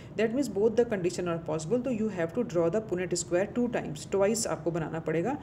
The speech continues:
once where you show the, uh, gametes of, uh, homozygous condition and another time, uh, second time you have to take the heterozygous condition। तो ये चीज़ आपको ध्यान रखनी है,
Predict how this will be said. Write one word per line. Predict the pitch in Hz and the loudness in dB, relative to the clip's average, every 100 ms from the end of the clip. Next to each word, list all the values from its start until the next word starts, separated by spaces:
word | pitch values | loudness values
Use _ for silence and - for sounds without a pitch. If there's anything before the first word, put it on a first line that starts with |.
| - - - - | -10 -16 -16 -4
once | 175 226 285 - - - 151 | 0 2 0 -4 -12 -10 -2
where | 165 185 | 2 4
you | 185 190 | 4 0
show | 190 175 | 2 2
the, | 170 180 - - | 4 2 0 -6
uh, | 147 135 - - - | -4 -4 -8 -10 -6
gametes | 175 190 208 220 - | 0 2 2 0 0
of, | 165 165 - | 0 0 -2
uh, | 165 160 143 151 - 160 | -2 -2 -4 -8 -10 -4
homozygous | 190 208 208 196 214 | 0 2 4 4 2
condition | 226 214 226 302 | 0 0 0 0
and | 311 185 | 0 0
another | 170 165 165 | 0 0 0
time, | 165 196 330 - - - - - | 0 -2 -4 -6 -14 -16 -14 -6
uh, | 165 | -2
second | 165 175 190 | 0 0 2
time | 185 254 | 2 2
you | 240 | 0
have | 175 151 | 0 -2
to | 170 | -2
take | 165 151 | -2 0
the | 247 269 | -2 -2
heterozygous | 170 170 170 - 151 151 151 | -2 0 0 0 -2 -4 -4
condition। | 147 156 165 202 | -6 -6 -6 -4
तो | 233 | -2
ये | 214 233 233 | 2 2 2
चीज़ | - 202 175 | -2 -4 -2
आपको | 175 165 | -4 -4
ध्यान | 175 160 165 | -2 -2 -4
रखनी | 185 175 180 | -4 -4 -4
है, | 262 | -4